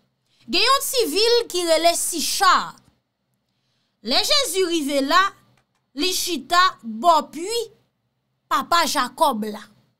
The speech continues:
epi pandan moman an, men disip yo te fatige. E yo grangou, yo desann nan yon ti vilaj, yo ale achte manje. Men li te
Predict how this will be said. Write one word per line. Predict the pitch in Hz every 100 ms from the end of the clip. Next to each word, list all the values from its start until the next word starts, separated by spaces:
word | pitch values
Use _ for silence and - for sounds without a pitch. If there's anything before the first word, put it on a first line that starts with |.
| _ _ _ _ _ _ _ _ _ _ _ -
epi | 240 302 330
pandan | 302 320 359
moman | 370 349 359 370
an, | 453 494 - _ _ _
men | 440 523
disip | 508 - 539 494
yo | 539 554
te | 523
fatige. | - - 494 539 - 508 392 453 554 - - _ _ -
E | 339
yo | 415 440
grangou, | 320 453 480 415 523 - - _ _ _ _ _ _ _ _ -
yo | 294 349
desann | 427 427 - 587 508
nan | 403 339
yon | 330 285
ti | 587 523
vilaj, | 415 311 285 294 440 494 415 494 - _ _ _ _ 240
yo | 302
ale | 302 370 370
achte | 330 320 - 302
manje. | 285 311 285 381 - _ _ _ _ _ 262
Men | 381 539
li | 523
te | 494